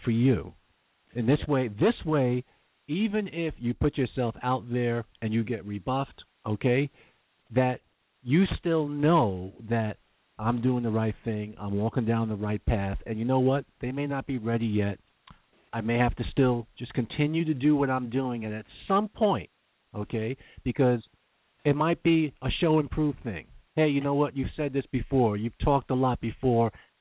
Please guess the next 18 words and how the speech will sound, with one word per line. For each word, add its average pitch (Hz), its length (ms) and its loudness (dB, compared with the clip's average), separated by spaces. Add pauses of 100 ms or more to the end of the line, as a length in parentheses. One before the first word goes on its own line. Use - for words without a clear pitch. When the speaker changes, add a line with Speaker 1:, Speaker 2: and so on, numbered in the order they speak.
Speaker 1:
Uh, 131 160 4
we 139 120 2
wanna 131 280 -4 (140)
see." 101 240 2
They 120 120 -2
might 151 160 -4
not 139 220 -6
be 117 140 -6 (200)
saying 123 460 0
this, 87 240 -2 (240)
but 127 180 2
their 120 240 2 (100)
actions 131 540 0
of 110 160 0
rejecting 104 760 -2
you 92 280 -2 (280)
are 110 140 -4
actually 101 440 -4